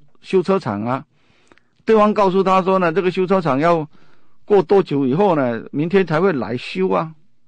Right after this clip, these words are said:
啊，他没事啊，没事就顺着这个马路旁边在那边散步，朋友就带他去，“我带你去看一个很有趣的地方啊。”就从垦丁大街走下来，看到了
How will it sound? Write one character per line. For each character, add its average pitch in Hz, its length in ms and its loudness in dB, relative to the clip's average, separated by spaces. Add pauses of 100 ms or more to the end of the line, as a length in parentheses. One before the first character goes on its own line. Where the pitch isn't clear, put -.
(920)
啊， 180 100 -4
他 190 140 -2
没 160 180 2
事 175 300 -6
啊， 139 180 -2
没 147 160 -2
事 185 180 -6
就 160 300 -2 (1040)
顺 202 320 0
着 160 220 4
这 165 100 -2
个 165 140 0
马 135 180 0
路 180 100 0
旁 165 220 -2
边 180 460 -6 (120)
在 170 120 0
那 170 60 2
边 170 120 -2
散 165 240 -2
步， 160 140 -4
朋 160 180 -4
友 160 80 0
就 165 140 -2
带 170 180 0
他 160 140 0
去 170 120 -4
，“我 139 140 -2
带 220 160 0
你 160 80 -2
去 160 100 -6
看 185 200 -2
一 - 20 -6
个 165 80 -2
很 131 180 -4 (680)
有 127 240 -2
趣 - 160 -4
的 165 100 0
地 160 160 -6
方 147 240 -4
啊。” 101 160 -10 (500)
就 202 120 2
从 185 160 -2
垦 135 180 -2
丁 185 160 -2
大 185 160 0
街 180 160 0
走 127 180 -2
下 170 140 0
来， 156 100 0
看 156 220 -2
到 156 160 2
了 135 220 -2